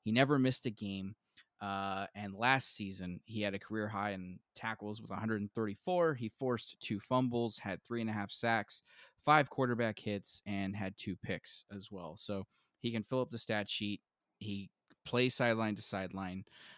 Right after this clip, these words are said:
Um, and he was hungry. He was one of those guys that was,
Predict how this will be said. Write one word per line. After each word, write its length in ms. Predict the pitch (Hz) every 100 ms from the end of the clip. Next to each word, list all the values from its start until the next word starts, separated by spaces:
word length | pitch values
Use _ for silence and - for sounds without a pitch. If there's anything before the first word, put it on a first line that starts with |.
| -
Um, 580 | 104 101 98 95 92 92 _ _ _ _ -
and 120 | 107
he 60 | 110
was 140 | 110
hungry. 380 | - 165 95 90
He 140 | 110
was 100 | 107
one 120 | 123
of 60 | 123
those 140 | 113
guys 320 | 110 110 104 101
that 140 | 101
was, 300 | 107 104 104